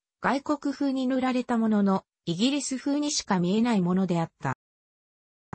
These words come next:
千九百二十七年に、アメリカ市場の価格破壊を目指して進出し、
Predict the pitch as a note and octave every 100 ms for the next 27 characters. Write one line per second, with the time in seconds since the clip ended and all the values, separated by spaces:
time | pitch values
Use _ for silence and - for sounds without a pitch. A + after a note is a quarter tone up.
0 | - _ - E4 E4+ - C#4+ C4 A3 G3+
1 | F#3 A#3 C4 A#3+ F3 D#3 F3+ G#3+ F3+ D#3
2 | D3+ E3 _ _ - F3+ C#4 D#4 D#4 -
3 | C#4+ B3 G3+ D#3+ - D#3 A#3+ - C4 C#4+
4 | C#4 A#3 F3 F3 F3 G3 - - E3 -
5 | F#3 F#3+ - - - E3